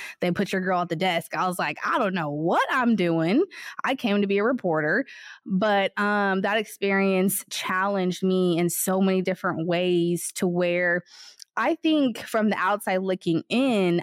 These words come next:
I was really admiring journalism at the time because, you know, Robin Roberts was my, still is, um, ultimate, you know, mentor from afar. Haven't met her yet, but that day will come.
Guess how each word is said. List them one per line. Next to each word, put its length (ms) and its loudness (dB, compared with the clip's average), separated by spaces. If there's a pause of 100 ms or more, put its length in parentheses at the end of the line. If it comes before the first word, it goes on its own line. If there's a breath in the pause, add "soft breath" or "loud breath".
I 260 2
was 360 0
really 720 0
admiring 1000 0
journalism 600 0
at 120 -4
the 80 -6
time 360 -2
because, 460 0
you 100 0
know, 160 2
Robin 400 -2
Roberts 600 -2
was 240 0
my, 300 -2
still 380 0
is, 440 0 (440 loud breath)
um, 280 0 (140)
ultimate, 800 0 (120)
you 140 0
know, 360 2
mentor 880 2
from 180 -2
afar. 440 0
Haven't 260 -2
met 140 0
her 140 2
yet, 360 0
but 120 -6
that 200 -2
day 180 2
will 180 4
come. 420 2